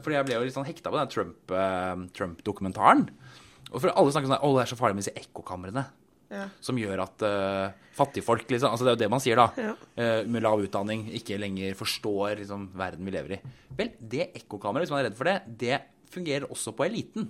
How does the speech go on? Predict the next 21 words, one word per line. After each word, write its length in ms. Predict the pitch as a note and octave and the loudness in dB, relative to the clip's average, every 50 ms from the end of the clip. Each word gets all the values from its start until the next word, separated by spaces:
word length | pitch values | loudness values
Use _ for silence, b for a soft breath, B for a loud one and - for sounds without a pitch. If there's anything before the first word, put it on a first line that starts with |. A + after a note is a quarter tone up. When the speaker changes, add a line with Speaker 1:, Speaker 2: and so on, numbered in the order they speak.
| - | -4
Speaker 2:
Mm. 240 | - G3+ G3 F3+ F3 F3+ F3 B B B B - | -4 -2 -2 -2 -4 -6 -8 B B B B 0
Speaker 1:
Fordi 320 | D#3+ E3 D#3+ D#3+ - - A2+ G#2+ E2 - _ - | 2 2 2 2 0 -2 -10 -16 -16 -16 _ -4
det 100 | C3+ D#3 | -4 -2
viser 260 | E3+ F3 B2+ - - A#2 | 0 -2 -2 -2 0 -2
jo 60 | A#2+ | -2
klipp 240 | A#2+ - A#2+ - - | 0 -2 -4 -4 0
der 140 | - G#2 | 0 4
også, 140 | G#2+ C3 D#3 | 6 6 4
det 80 | C#3+ A#2+ | 4 2
kan 80 | D3 | 0
du 80 | D3+ D#3 | 0 0
faktisk 260 | C#3+ B2 A#2+ B2+ C#3 | -2 -2 -2 -2 -6
sjekke 80 | G2+ - | -4 -4
på 100 | A#2+ A2 | -2 -2
YouTube 300 | F#2+ E2+ D#2+ - - F#2 | -2 -4 -4 -6 -6 -6
også, 180 | F2 F2+ A#2 B2+ | -6 -4 -4 0
sånn, 200 | C3+ B2+ A#2 A#2 A2 - _ _ _ _ _ _ - | 0 0 0 -2 -6 -12 _ _ _ _ _ _ -12
hvordan, 340 | - A2+ G#2+ A#2+ B2 B2 A2 - - - - - | -8 -2 0 2 2 2 0 -4 -10 -20 -16 -8
eh, 140 | - G2+ F#2 - - - - - _ _ _ _ _ _ - - - | -8 -6 -6 -8 -12 -18 -20 -20 _ _ _ _ _ _ -20 -16 -10
kommentatorer, 880 | - G2+ G2+ F#2+ - - G2+ F#2+ - - - A2 G2+ G#2+ A2+ A#2 A#2+ - b b b b b b - - | -8 -6 -6 -4 0 2 2 2 0 0 0 0 2 2 2 0 -2 -6 b b b b b b -6 -2
Hollywood-kjendiser, 1300 | B2+ A#2 G#2 G2 G2 G2 F#2+ F#2+ F#2+ F#2 F#2+ - - G#2 F#2+ F#2+ F#2 G2 G2 - - B2 C3+ B2+ - | 0 0 0 0 0 0 0 0 -2 -2 -4 -6 -4 -4 -2 0 0 0 -2 0 0 0 0 0 -2